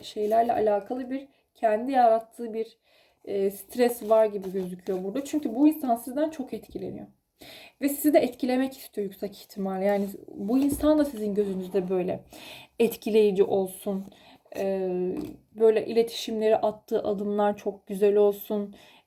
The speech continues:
Sizin de böyle, sizde belki böyle hayranlık bıraksın. Ve bu insan güzel, e, bir etki bırakmak istiyor. Kuponlusu ve kupa üçlüsü. Yani iki kartta da mutluluk teması vardır, sevinç teması vardır. Pozitif kartlar.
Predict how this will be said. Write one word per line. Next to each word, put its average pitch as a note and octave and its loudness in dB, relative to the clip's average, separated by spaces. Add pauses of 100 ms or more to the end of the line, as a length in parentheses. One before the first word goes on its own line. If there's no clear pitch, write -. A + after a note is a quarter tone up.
(580)
Sizin A3 0
de G#3 4
böyle, G3+ 6
sizde G3+ 0
belki G#3 0
böyle G#3 2
hayranlık G3+ -2
bıraksın. A3+ -2 (280)
Ve B3+ -4
bu E4+ 4
insan D#4+ 0
güzel, C#4+ 4
e, G#3 -2
bir G3 -4
etki - -10
bırakmak G3 -6
istiyor. F#3 -6
Kuponlusu B3 -2
ve D#4+ 2
kupa C4+ -4
üçlüsü. G3 -8 (480)
Yani B3+ 2
iki D#4+ -6
kartta C#4+ -2
da D#4+ 4
mutluluk D4 4
teması F#3+ -6
vardır, F#3 -2
sevinç A#3 -6
teması F#3+ -8
vardır. - -2
Pozitif - -4
kartlar. - -10